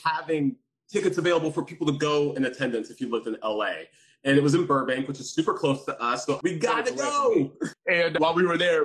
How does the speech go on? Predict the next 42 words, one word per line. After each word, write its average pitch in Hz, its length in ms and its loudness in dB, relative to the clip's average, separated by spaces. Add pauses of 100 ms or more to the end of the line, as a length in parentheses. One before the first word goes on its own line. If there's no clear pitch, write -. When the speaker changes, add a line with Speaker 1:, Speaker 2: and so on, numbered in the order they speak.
Speaker 2:
we 165 160 0
pretty 180 260 -2
much, 170 400 0
so 196 320 2
actually 196 720 0
what 156 160 0
happened 156 420 -2 (320)
was 147 220 0
one 247 220 4
of 311 100 2
us 233 160 2 (100)
bought 185 240 0
the 180 80 -2
ticket 175 320 -4
to 175 80 -8
the 147 100 2
live 196 340 2
stream 120 400 0
and 117 120 -12
one 165 140 2
of 147 80 -2
Speaker 1:
Yep. 160 80 4
Speaker 2:
us 170 80 0
bought 139 320 0
a 151 40 2
ticket 123 320 -6 (260)
Speaker 1:
Who, 226 80 6
Speaker 2:
to 262 140 8
the - 80 0
Speaker 1:
who 202 140 2
Speaker 2:
actual 269 40 0
Speaker 1:
did 302 180 0
that, 302 140 0
Speaker 2:
show 190 180 4
Speaker 1:
see? 139 260 0
Speaker 2:
unknowingly. 135 920 -4 (400)
That 185 180 4
was 202 140 6
me. 196 460 4
I, 175 220 2 (220)
I 175 160 0
did. 160 220 -2